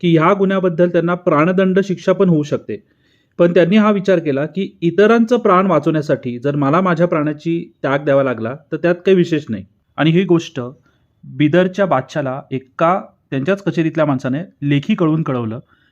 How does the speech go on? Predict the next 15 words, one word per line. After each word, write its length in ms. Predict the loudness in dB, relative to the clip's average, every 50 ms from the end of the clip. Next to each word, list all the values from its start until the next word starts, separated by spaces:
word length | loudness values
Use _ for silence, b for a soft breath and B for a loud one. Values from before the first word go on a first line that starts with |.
| _ _ -2
की 100 | 0 0
ह्यांनी 240 | 0 0 0 -2 -2
दोन 280 | 0 2 2 2 2
धान्याची 440 | 2 2 2 2 0 -2 -2 -4 -6
कोठारं 400 | -6 -6 -4 -4 -4 -4 -6 -8 -10 _ _ _ -4
ही 60 | -2
सर्वसामान्यांसाठी 840 | 0 0 0 0 0 0 0 0 0 0 -2 -2 -4 -6 -6 -6 -4 -2
खुली 160 | 0 0 0
केली 180 | 0 -4 -8 -10
आहेत. 140 | -12 -16 -20 _ _ _ _ _ _ -10 -2
आता 120 | 0 2
हे 180 | 2 2 2 2
ऐकताच 560 | 0 0 -4 -4 -4 -4 -2 -2 -4 -8 -10 -6
बिदरच्या 440 | -4 -2 0 2 2 0 0 -2 -2
बादशहानं 580 | -2 -2 -4 -4 -6 -6 -4 -4 -4 -6 -8